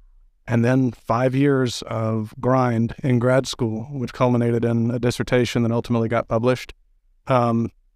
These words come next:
then going on the market and luckily finding a job at LaGrange.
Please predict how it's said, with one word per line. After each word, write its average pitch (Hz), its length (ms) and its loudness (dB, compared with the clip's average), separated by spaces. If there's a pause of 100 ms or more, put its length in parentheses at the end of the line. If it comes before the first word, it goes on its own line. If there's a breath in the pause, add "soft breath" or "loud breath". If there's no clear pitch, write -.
(500)
then 127 140 0
going 127 180 2
on 131 80 2
the 131 60 2
market 131 340 0
and 123 260 -2
luckily 143 580 0 (120)
finding 131 340 0
a 127 40 -2
job 135 240 0
at 139 60 -6
LaGrange. 151 540 -4